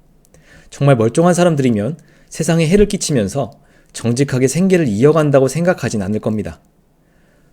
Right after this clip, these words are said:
독에 사탕을 섞어 아이들에게 먹일 권리가 있는 사람은 아무도 없어요. 바이르가 조에게 한 이 말은 사실 작가가 스스로를 타이르며 하는 말이라고 해도 무관할 것 같습니다. 이처럼 작가 그 자신이라고 할 수 있는 조와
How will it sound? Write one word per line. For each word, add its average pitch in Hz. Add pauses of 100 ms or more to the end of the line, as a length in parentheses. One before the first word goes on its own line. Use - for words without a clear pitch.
독에 131
사탕을 165
섞어 127 (240)
아이들에게 110
먹일 110
권리가 143
있는 110
사람은 101
아무도 107
없어요. 92 (1300)
바이르가 135
조에게 147
한 151
이 123
말은 127 (420)
사실 -
작가가 -
스스로를 202
타이르며 180
하는 165
말이라고 117
해도 131 (400)
무관할 139
것 135
같습니다. 101 (1120)
이처럼 175
작가 143
그 147
자신이라고 156
할 135
수 123
있는 107
조와 117